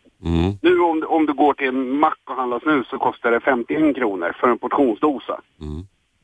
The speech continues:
Speaker 2: Och det, det drabbar ingen annan, utan det, det drabbar mig. Och då är
Speaker 1: Mm.
Speaker 2: väl mitt val, tycker jag. Alltså, sån här förmynderi som det börjar bli väldigt mycket av inom E U har jag väldigt svårt för.
Speaker 1: Ja. Ja, jag också. Jag tycker de kan ägna sig åt större frågor än så.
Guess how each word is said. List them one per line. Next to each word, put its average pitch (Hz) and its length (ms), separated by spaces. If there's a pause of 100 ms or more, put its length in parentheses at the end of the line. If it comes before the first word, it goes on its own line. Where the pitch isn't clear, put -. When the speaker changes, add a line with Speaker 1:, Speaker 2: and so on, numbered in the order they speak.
(460)
Speaker 2:
Och 156 100
det, 156 180
det 151 240
drabbar 180 340
ingen 156 320
annan, 143 320
utan 131 200
det, 139 120 (220)
det 160 100
drabbar 156 320
mig. 123 260 (380)
Och 139 100
då 143 60
är 151 40
Speaker 1:
Mm. 160 120
Speaker 2:
väl 151 100
mitt 135 280
val, 151 280
tycker - 240
jag. 151 220 (120)
Alltså, 131 240
sån 156 200
här 147 100
förmynderi 156 760
som 127 200
det 127 120
börjar 131 240
bli 131 300 (300)
väldigt 143 300
mycket 120 220
av 110 180
inom 107 240
E 120 40
U 117 300 (380)
har 139 120
jag 117 120
väldigt 117 320
svårt - 280
för. - 200 (120)
Speaker 1:
Ja. 98 340 (200)
Ja, 107 100
jag 135 180
också. 117 200
Jag 98 100
tycker 123 160
de 113 100
kan 110 300
ägna 101 260
sig 104 120
åt 95 60
större 92 300
frågor 82 340
än 80 80
så. 71 260